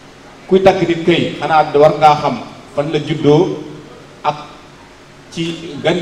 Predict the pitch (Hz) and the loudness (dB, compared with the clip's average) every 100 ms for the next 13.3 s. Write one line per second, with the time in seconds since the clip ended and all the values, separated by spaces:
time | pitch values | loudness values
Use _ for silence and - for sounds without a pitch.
0 | - 170 165 165 160 170 170 214 - - | -4 -4 -2 -4 -4 -4 -4 -6 -8 -18
1 | - - 143 143 156 160 165 165 180 185 | -20 -12 -12 -10 -6 -2 -2 -2 -2 -4
2 | - - - - - - - - - - | -8 -16 -20 -20 -20 -20 -20 -20 -20 -20
3 | - - - 135 135 131 127 135 131 127 | -20 -10 -6 -2 0 0 0 -4 -4 -4
4 | 131 127 131 131 123 127 127 123 - 120 | -2 0 0 0 -2 -2 -4 -6 -6 -8
5 | 117 117 117 123 - - - - - 113 | -6 -6 -6 -8 -8 -16 -20 -20 -18 -2
6 | 123 127 147 139 127 123 127 120 - 113 | -2 -2 -4 -4 -4 -6 -8 -12 -12 -12
7 | 107 113 110 107 104 104 104 101 113 104 | -6 -4 -2 -4 -4 -8 -10 -8 -8 -8
8 | 95 - - - - - - - - - | -12 -16 -20 -20 -20 -20 -20 -20 -20 -20
9 | - - 139 147 156 147 151 156 170 - | -18 -2 -2 2 4 4 6 4 2 -6
10 | - - - - - - - - - - | -16 -20 -20 -20 -20 -20 -20 -20 -20 -20
11 | - - 151 156 156 165 160 180 185 180 | -20 0 4 4 4 0 0 0 2 4
12 | 147 123 139 160 165 156 147 147 175 190 | 4 2 0 2 2 0 -4 -2 2 2
13 | 180 175 | 2 0